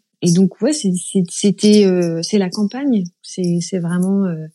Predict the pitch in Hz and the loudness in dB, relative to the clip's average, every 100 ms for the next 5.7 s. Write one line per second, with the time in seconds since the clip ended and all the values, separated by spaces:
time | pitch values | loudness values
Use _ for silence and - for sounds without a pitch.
0 | _ - 175 175 180 175 180 190 - - | _ -2 2 2 2 -2 -8 -16 -10 -4
1 | 202 202 180 180 - 202 214 190 190 233 | -2 0 0 -2 -4 -2 2 2 4 2
2 | 233 180 175 170 190 175 170 165 160 156 | 2 -2 -4 -4 0 0 0 0 0 -2
3 | 156 156 175 180 180 - 170 160 156 180 | -4 -2 -2 -2 -12 -6 -2 0 0 0
4 | 214 208 170 175 165 151 - - 175 175 | 0 0 -2 -4 -4 -6 -8 -4 -2 -2
5 | 170 196 185 165 151 147 | -2 -6 -8 -10 -8 -8